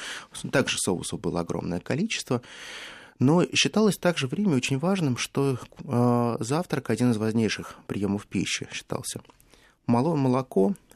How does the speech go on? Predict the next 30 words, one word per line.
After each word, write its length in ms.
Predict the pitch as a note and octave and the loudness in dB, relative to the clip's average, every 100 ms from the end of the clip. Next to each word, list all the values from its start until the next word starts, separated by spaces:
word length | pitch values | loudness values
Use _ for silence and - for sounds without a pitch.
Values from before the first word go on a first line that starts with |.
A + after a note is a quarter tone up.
| - | 0
мёд, 360 | A#2+ D3 - - | 2 2 -2 -8
орехи, 520 | - G#2 B2+ C#3+ C3 - - - _ | -2 0 0 -2 -4 -6 -14 -20 _
творог. 480 | G#2 B2+ C#3 C3+ - - - - - | 0 2 2 0 -6 -18 -20 -20 -2
Это 140 | D3+ C#3+ | 2 2
практически 420 | D#3+ C#3+ D3 C3+ | 2 0 -2 -2
всё 160 | - C3+ | -4 -4
то, 100 | - | -4
что 140 | F#2 | -4
присутствует 540 | - G2+ G#2+ - F2 | -4 -2 -2 -2 -2
сейчас 300 | - - G#2 | -2 -2 -2
в 80 | - | -2
современных 480 | E2+ F2 E2+ D#2+ E2+ | -6 -4 -4 -4 -6
завтраках. 640 | F2 - - - - - - - - - - - | -6 -6 -10 -16 -16 -20 -20 -20 -16 -16 -18 -2
Первый 300 | E3 D3 C#3 | 0 2 2
завтрак, 480 | D3+ G3+ - C#3+ - | 2 -2 -2 -4 0
он 100 | A#2 | 0
должен 220 | B2 G#2+ | 0 0
был 120 | G#2 | -2
пройти 340 | G2+ G#2 - F#2+ | 0 -2 0 -2
от 80 | |
шести 280 | - G2 - | 0 -4 -4
до 100 | E2 | -2
восьми 320 | F2 - G2+ | -4 -4 -4
утра. 300 | G2 - E3 G#3+ _ - | -4 -4 -6 -6 _ -18
Второй 440 | - B2 C3+ A2+ | -4 0 2 2
завтрак 540 | F#2+ F#2 - - - - | 0 -4 -6 -12 -10 -6
обязательно, 840 | G#2 A2 A2 F#2+ - D#2+ D#2 - - - | -2 0 2 -2 -4 -10 -8 -10 -12 -12
это 200 | - A#2+ | -8 -4
фруктовый 500 | G#2+ - - E2 - | -4 -2 -2 -2 -2
завтрак, 560 | - - F3+ - - | -4 -6 -10 -10 -16